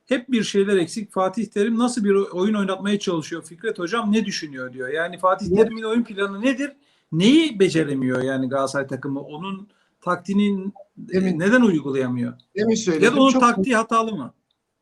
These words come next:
Speaker 2: Yok, e, tabii taktiksel anlamda bir şeyler denemeye çalışıyor. Fatih Terim'in özelliği bu.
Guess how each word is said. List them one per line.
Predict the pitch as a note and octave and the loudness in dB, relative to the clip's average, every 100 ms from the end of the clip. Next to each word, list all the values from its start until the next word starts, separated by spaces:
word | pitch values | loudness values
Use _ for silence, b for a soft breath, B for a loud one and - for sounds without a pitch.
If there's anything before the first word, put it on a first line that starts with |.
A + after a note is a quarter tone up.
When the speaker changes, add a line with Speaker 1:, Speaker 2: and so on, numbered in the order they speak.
| - | -2
Speaker 2:
Yok, | G3+ D#3 C3 | 2 2 -2
e, | F3 D#3+ D3+ C#3 B2 - B2+ | -6 -2 -2 -4 -8 -12 -4
tabii | F3 F#3+ F3+ A#2+ - | 0 2 2 -2 -6
taktiksel | B2+ B2 D3+ - A#3 | -6 -6 -6 -2 2
anlamda | B3+ B3+ A#3 A#3 A3 | 2 2 2 2 0
bir | |
şeyler | G#3 G#3+ C4 G#3+ | 2 2 2 2
denemeye | F#3+ F#3 E3 | 4 4 2
çalışıyor. | D3 C3 | -2 -2
Fatih | F3 F3+ | -2 2
Terim'in | G#3 A#3 A#3+ | 2 2 2
özelliği | F#3+ G#3 B3 D4 | 4 2 2 0
bu. | F#3+ A2+ | -2 -4